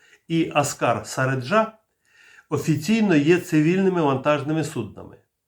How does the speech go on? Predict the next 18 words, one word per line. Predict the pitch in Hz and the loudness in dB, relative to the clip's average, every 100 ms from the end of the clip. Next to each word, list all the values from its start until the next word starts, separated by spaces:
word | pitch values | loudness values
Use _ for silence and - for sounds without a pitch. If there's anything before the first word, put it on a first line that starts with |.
| _ _ _ - _ | _ _ _ -20 _
Але, | 143 165 175 170 - 131 | 2 4 4 4 2 -4
е, | 143 | -8
доведено | 120 120 214 190 113 101 107 104 98 123 | -4 2 2 4 0 -2 -6 -6 -8 -6
їх | 135 151 - | -4 -4 -4
постійну | 139 - 135 110 | -6 -4 -4 -4
роботу | 101 98 165 202 190 | -4 -4 -4 -4 -6
по | - | -10
перевезенню | - 120 117 117 107 107 98 | -10 -6 -4 -4 -4 -8 -10
зброї | 92 123 151 165 | -8 -2 0 -2
в | 131 | -2
Росію | 151 165 - 95 90 _ | -6 -6 -10 -14 -14 _
з | 120 185 | -16 -8
Ірану. | 160 131 95 87 - _ _ _ _ - - - | -2 -2 -2 -8 -18 _ _ _ _ -20 -20 -6
Обидва | 170 160 180 131 131 | 0 6 6 6 -2
цих | 123 143 131 | -2 -4 -6
судна | - 160 151 156 170 | -6 -2 -2 -2 -6
втратили | 160 143 120 - 110 98 | -6 -2 -2 -2 -6 -8
хід | 95 185 208 | -8 -6 -8